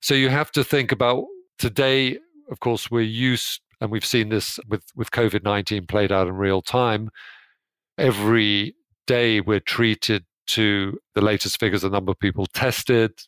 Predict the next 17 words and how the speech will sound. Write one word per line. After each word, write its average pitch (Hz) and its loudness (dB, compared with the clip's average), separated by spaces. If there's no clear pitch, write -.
the - -14
number 95 0
who 98 -2
have 90 -6
tested - -6
positive, 135 0
the - 0
numbers 101 -2
have 95 -4
been 98 -2
hospitalized, 117 2
and 107 -4
what 117 0
proportion 110 -2
of 95 -10
those 98 -2
individuals 95 -6